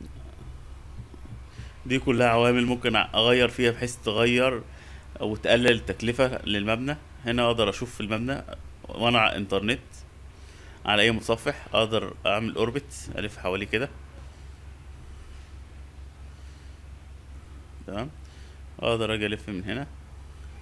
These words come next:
او اقدر اقول له بدل اوربت اعمل لي فري اوربت، ابقى حر في الحركه بتاعتي اكتر. هنا اقدر اتحرك كده كأن انا ماسك الموديل وبتحرك بيه.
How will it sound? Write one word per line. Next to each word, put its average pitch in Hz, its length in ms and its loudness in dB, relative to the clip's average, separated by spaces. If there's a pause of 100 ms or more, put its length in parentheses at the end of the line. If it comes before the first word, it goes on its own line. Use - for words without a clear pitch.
(1120)
او 127 300 6
اقدر 120 260 4
اقول 117 220 4
له 113 60 0
بدل 113 300 4
اوربت - 580 -2 (1500)
اعمل 110 200 0
لي 110 100 0
فري 107 200 -4
اوربت، 110 600 -2 (1200)
ابقى 101 220 -8
حر 107 240 0
في - 360 -2
الحركه 95 680 -2
بتاعتي - 280 -6
اكتر. - 380 -6 (720)
هنا 117 240 4
اقدر 104 300 2
اتحرك - 580 -4
كده 117 240 -2 (240)
كأن 104 180 -2
انا 104 100 0
ماسك 101 280 -4
الموديل 98 280 -2
وبتحرك 101 360 -2
بيه. 113 260 -4